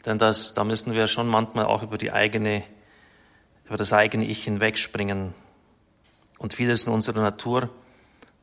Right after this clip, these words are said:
jeder hat eine andere Veranlagung, wird sich dagegen sträuben. Aber wenn wir durch die Tor der, das Tor der Barmherzigkeit nicht gehen wollen, dann müssen wir durch das Tor der Gerechtigkeit gehen.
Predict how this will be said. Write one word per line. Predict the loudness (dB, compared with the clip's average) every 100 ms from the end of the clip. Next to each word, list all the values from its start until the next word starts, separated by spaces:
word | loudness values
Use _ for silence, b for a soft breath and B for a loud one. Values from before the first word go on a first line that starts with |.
| _
jeder | -10 -4 -2
hat | -2
eine | -2 -4
andere | -6 -8
Veranlagung, | -8 -8 -4 0 0 -2 -8 -8
wird | -8 -6
sich | -6
dagegen | -6 -8 -8 -6
sträuben. | -6 -4 -2 -4 -4 -10 -16 _ _ _ B B B B B B _
Aber | -2 2
wenn | 2 4
wir | 2
durch | 0 -4
die | -8
Tor | -6 -4 -2
der, | 0 -2 -4 -12 -16
das | -4 -4
Tor | -2 -2
der | 0
Barmherzigkeit | 0 0 0 0 0 0 0 0 0
nicht | -6 -4
gehen | -2 0 2
wollen, | 4 4 2 -4 B B B
dann | 0 2
müssen | 4 2 2
wir | -2
durch | -4
das | -4 -6
Tor | -4 -6
der | -6
Gerechtigkeit | -4 -4 -4 -8 -12 -8 -10 -8
gehen. | -10 -10 -10